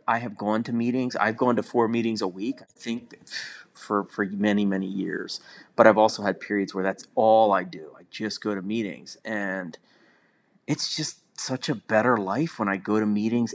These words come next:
and make a few phone calls every day. I mean, nobody in recovery has ever said, like, "You need to call three people per hour." You know, it's nothing preposterous. It's like, "Hey, call one or two people every day," you know? When I do that, my life is just better. It really is. It's the difference between, like, a C plus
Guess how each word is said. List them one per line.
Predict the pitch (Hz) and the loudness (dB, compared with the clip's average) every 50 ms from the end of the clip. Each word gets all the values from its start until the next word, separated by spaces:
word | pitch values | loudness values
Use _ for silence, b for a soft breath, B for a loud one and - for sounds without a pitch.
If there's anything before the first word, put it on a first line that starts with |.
| - - | -4 0
and | 113 127 156 175 | 0 2 2 2
make | 160 120 98 - | 2 0 0 0
a | 101 - | -2 -4
few | - - 110 92 | -2 -4 -6 -6
phone | 85 - - 90 87 87 | -8 -8 -8 -8 -8 -8
calls | 87 - - 85 76 69 - - - - - 98 | -8 -6 -4 -4 -4 -4 -6 -10 -14 -14 -10 -10
every | 92 - - 85 | -10 -8 -10 -14
day. | - - - - - - | -14 -12 -12 -12 -6 0
I | 117 | 2
mean, | 131 139 139 | 4 6 10
nobody | 135 143 180 180 247 254 226 | 10 10 10 10 8 6 6
in | 165 | 6
recovery | 135 117 - - 127 123 131 110 | 6 6 8 6 6 8 8 6
has | 107 95 | 6 6
ever | 107 101 95 104 | 4 2 0 0
said, | - - - 107 104 98 | -2 2 2 2 2 2
like, | 98 95 - B B B B B | 0 -2 -2 B B B B B
"You | B 113 120 | B 4 6
need | 139 147 127 | 6 6 4
to | 113 | 2
call | - - 110 101 | 0 0 0 0
three | - - 120 113 107 | 0 -2 -4 -4 -4
people | - - 113 104 - 98 | -4 -6 -8 -6 -8 -8
per | - - - 101 98 - - | -10 -8 -4 -2 -2 -2 -2
hour." | - 90 92 104 110 107 90 78 80 - - | 0 0 0 0 0 0 -4 -4 -6 -10 -12
You | - 127 113 | -8 -4 -4
know, | 107 98 98 98 | -2 -2 -2 -2
it's | 110 113 - - | -4 -4 -4 -2
nothing | 196 214 - - 190 135 | -4 -2 -2 -2 -2 -2
preposterous. | - - - - - - - - - - - - - 80 - - - | -4 -6 -14 -16 -14 -10 -8 -6 -6 -6 -6 -8 -8 -8 -8 -8 -12
It's | - - | -8 -2
like, | 139 120 110 - | -2 -2 0 0
"Hey, | - 151 135 - - _ b b b b b b b b b _ _ - | -2 -2 -2 -2 -6 _ b b b b b b b b b _ _ 0
call | - - 190 208 208 | 6 6 6 8 6
one | 220 208 202 | 4 4 2
or | 190 | 0
two | 180 - 190 160 | 0 -2 -2 -2
people | - - 202 202 - 117 107 | -2 -2 -4 -2 0 0 0
every | 98 87 87 87 | 0 0 -4 -6
day," | 80 - 76 - - - _ - | -6 -8 -8 -8 -10 -14 _ -4
you | 120 107 | -2 -2
know? | 104 98 101 135 160 - b b b b b b b b b b | 0 0 -2 -2 -4 -8 b b b b b b b b b b
When | - 127 165 | 0 2 2
I | 175 | 2
do | 135 - 135 156 | 2 0 0 0
that, | 170 120 - 95 | 0 -2 -2 -2
my | 98 98 | -4 -6
life | 90 85 95 127 135 139 - | -6 -6 -6 -6 -6 -6 -6
is | 104 92 80 - | -8 -8 -8 -6
just | - 101 98 - - - - | -4 -4 -2 -4 -4 -10 -10
better. | 90 87 95 113 117 98 85 85 - - | -8 -4 -2 0 0 0 0 -2 -10 -10
It | - 107 90 | -8 -8 -6
really | 104 107 120 127 127 117 98 98 | -2 2 2 2 4 4 2 2
is. | 104 101 92 92 | 2 2 2 0
It's | 98 90 - - | -2 -6 -4 -4
the | 113 | -4
difference | 90 - 117 117 - 135 120 104 - | 0 0 0 0 2 0 -2 -2 -2
between, | - 110 - - 110 107 104 101 98 92 92 | -8 -10 -4 2 4 4 4 4 4 4 4
like, | 95 95 - - | 4 2 4 2
a | 90 90 90 - | 0 0 0 -2
C | - - - - - 127 123 - | -6 -4 -4 0 0 0 0 0
plus | - - 113 117 123 120 - - - - - | 2 6 8 8 8 6 2 -6 -10 -10 -12